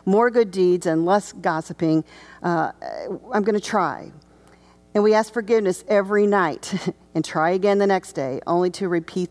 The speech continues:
the pattern until we are exhausted and we begin to believe the lie that God wants us to perform for him.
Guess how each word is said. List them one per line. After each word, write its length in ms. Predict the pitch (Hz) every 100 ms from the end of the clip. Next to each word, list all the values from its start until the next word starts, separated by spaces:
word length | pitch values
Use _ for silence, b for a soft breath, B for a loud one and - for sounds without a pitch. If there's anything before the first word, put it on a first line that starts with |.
| -
the 80 | 175
pattern 520 | - 135 127 113 160 - B B B B B
until 260 | 151 160
we 120 | 147 143
are 100 | 143
exhausted 880 | - 170 170 170 175 - 190 185 175 - _ _ b b b b b b b
and 80 | 165
we 80 | 160
begin 340 | 170 190 196
to 120 | 190
believe 380 | 170 165 185 196
the 100 | 208
lie 400 | 190 160 143 139
that 200 | 143 -
God 300 | 160 165 170
wants 420 | 165 170 175 -
us 220 | 175 175 -
to 140 | 175
perform 760 | - 185 - - 190 196 202
for 240 | 190 - 165
him. 520 | 160 147 131 139